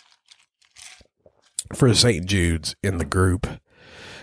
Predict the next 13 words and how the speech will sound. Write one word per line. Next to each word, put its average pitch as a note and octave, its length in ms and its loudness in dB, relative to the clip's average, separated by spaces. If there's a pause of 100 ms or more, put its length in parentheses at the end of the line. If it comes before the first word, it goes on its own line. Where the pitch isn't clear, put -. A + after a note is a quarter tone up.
(140)
If C3+ 120 2
you C3 100 4
donated G#2 540 4
at G2 180 2
least, A2 560 2
I - 560 -6
think - 180 -2
it D#3+ 60 2
was C3+ 120 0
at - 100 -6
least G2 320 0
twenty E2+ 420 0
bucks, - 680 -2